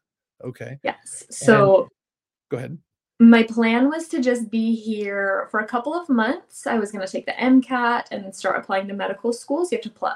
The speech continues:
Speaker 2: apply a year in advance. And then I was gonna move to Texas because the medical school that I wanted to go to was in Texas, and I wanted to establish in-state residency to be able to pay the in-state tuition.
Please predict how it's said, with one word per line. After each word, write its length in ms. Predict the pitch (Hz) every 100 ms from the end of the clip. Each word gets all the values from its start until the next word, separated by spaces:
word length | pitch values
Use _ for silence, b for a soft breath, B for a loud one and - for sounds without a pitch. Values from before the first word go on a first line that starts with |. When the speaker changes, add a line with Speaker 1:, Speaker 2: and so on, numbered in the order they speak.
| -
Speaker 2:
apply 240 | 214 196
a 80 | 185
year 240 | 185 190 208
in 100 | 196
advance. 480 | 180 202 254 - b b b b b -
And 180 | 220 226
then 80 |
I 60 | 220
was 100 | 208
gonna 140 | 226
move 160 | 214 190
to 80 | -
Texas 960 | - 320 427 - - - 311 - - -
because 300 | 226 202 180
the 100 | 190
medical 340 | 208 233 208
school 280 | 196 - 190
that 100 | 185
I 80 | 190
wanted 380 | 185 185 190
to 120 | 185 180
go 160 | 175
to 180 | 180 233
was 160 | 208 180
in 120 | -
Texas, 520 | - - - 294 339
and 100 | 233
I 60 | 185
wanted 320 | 180 185 180
to 100 | 185
establish 800 | 185 - 185 180 185 185 190 - _ _ -
in-state 380 | 202 - 180 -
residency 800 | 170 - 190 220 226 262 277 294
to 120 | 202
be 100 | 185
able 140 | 170
to 40 | 175
pay 140 | -
the 180 | - 190
in-state 440 | 190 - - -
tuition. 680 | - - - - - 240